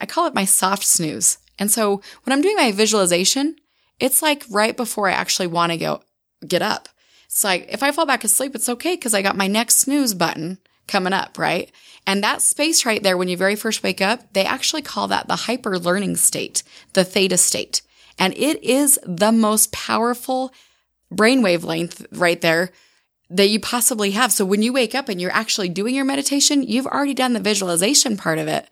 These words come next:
So it's like your brain's already going, "Okay, what else is out there?" You know what I mean? It's, it's really powerful.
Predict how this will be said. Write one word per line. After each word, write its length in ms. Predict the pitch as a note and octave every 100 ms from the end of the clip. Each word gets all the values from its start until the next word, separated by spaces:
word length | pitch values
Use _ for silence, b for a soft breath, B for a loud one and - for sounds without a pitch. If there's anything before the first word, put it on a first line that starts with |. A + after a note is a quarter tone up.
| b b b
So 220 | b - G3
it's 140 | F#3
like 200 | G3 F3+
your 80 | F#3
brain's 300 | F#3+ A3+ G3+
already 240 | F3+ F3+
going, 340 | F3+ F#3+ E3 -
"Okay, 260 | F#3+ A3+ G#3
what 240 | E3+ F#3
else 260 | G3+ A3+ G#3
is 120 | E3
out 240 | F3 C4
there?" 220 | C4+ - -
You 200 | - G#3+
know 60 |
what 60 | G3+
I 60 | E3+
mean? 300 | E3 F#3 A3+ -
It's, 260 | E3+ - -
it's 200 | A3 -
really 180 | D4+ E4
powerful. 460 | G#3 G3 - -